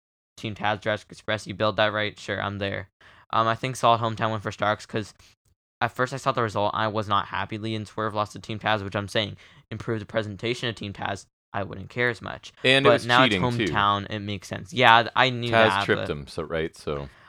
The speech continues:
Speaker 1: um, I think now it makes more sense the hometown. The hometown crowd made this hotter, but I think still Team Taz look good here. They're not that bad. They're just not legit. Maybe that's another reason why you need Layla Hershon.
Speaker 2: Right.
Speaker 1: Mm-hmm.
Speaker 2: Nice.
Speaker 1: Yeah.
Speaker 2: Are you, are you telling me we are to believe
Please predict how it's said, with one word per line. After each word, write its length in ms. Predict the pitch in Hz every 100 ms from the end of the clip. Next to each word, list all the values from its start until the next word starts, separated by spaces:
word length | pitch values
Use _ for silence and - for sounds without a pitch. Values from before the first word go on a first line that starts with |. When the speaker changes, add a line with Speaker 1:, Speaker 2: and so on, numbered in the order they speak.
| _
Speaker 1:
um, 240 | 110 107 -
I 100 | 117
think 180 | 120
now 180 | 113 107
it 40 | 104
makes 220 | 104 -
more 80 | 101
sense 200 | 104 -
the 80 |
hometown. 420 | 107 101 113 104 107 - - _ -
The 300 | 113 113 113
hometown 320 | 123 113 113
crowd 220 | 113 110
made 100 | 107
this 80 | 98
hotter, 440 | - 98 104 113 113
but 180 | 104 101
I 60 |
think 180 | 101 107
still 300 | - 113 104
Team 180 | 95 110
Taz 280 | 113 104 101
look 100 | -
good 200 | 104 104
here. 200 | 110 110 - - _
They're 120 | 117
not 160 | 123 117
that 120 | 107
bad. 220 | 101 101
They're 120 | 104
just 100 | 101
not 180 | 104 104
legit. 460 | 107 101 110 117 - _ -
Maybe 240 | 113 110 101
that's 200 | 104 -
another 200 | 104 104
reason 220 | 107 107
why 80 | 104
you 80 | 101
need 160 | 101
Layla 200 | 101 98
Hershon. 500 | 98 101 - 113 131 _ -
Speaker 2:
Right. 300 | 95 78 73
Speaker 1:
Mm-hmm. 100 | -
Speaker 2:
Nice. 340 | 107 82 80 - _ _
Speaker 1:
Yeah. 220 | - 104 110 _ -
Speaker 2:
Are 80 | 113
you, 260 | 120 170 -
are 80 | 113
you 160 | 104 123
telling 320 | - 113 107
me 140 | 92
we 160 | 87 90
are 80 | 90
to 60 |
believe 440 | 80 85 80 71